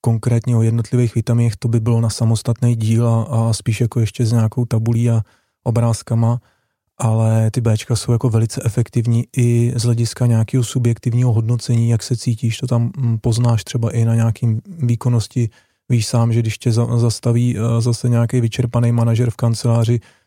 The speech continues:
co už je na šestý kávě a na, <laughs> na nějakým bílým prášku s kreditní kartou,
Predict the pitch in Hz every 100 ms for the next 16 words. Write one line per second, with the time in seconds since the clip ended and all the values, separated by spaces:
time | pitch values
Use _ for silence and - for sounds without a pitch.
0 | - - 120 - 120 107 120 - 123 113
1 | 110 113 120 120 120 123 117 117 131 143
2 | 127 127 123 123 113 - 135 127 131 117
3 | 123 123 120 120 113 - 123 123 - 131
4 | 120 131 127 123 107 -